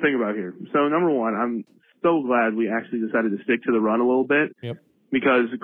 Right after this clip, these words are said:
Speaker 1: clearly it was working, like, very well. Um, even for, like, A J Dillon, who's had, like, a rough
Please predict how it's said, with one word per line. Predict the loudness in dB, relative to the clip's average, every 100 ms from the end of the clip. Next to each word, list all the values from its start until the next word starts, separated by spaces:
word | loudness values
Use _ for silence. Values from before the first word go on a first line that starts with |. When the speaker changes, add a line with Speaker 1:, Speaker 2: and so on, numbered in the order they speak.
| -2
Speaker 1:
clearly | 0 2 4 2
it |
was | 0 -2
working, | -2 -2 -4 -12 -14 -20 _ _ _ -8
like, | -4 0
very | 2 2 2
well. | 0 -4 -6 -14 -20 _ _ _ -4
Um, | 0 0 -2 -6 -6
even | -4 -2 -2 0
for, | -2
like, | 0
A | 0
J | 0 0 -2
Dillon, | -2 -2 -2 -6 -10 -16 -6
who's | -2 -2 -2
had, | -2
like, | -2
a | -2
rough | -4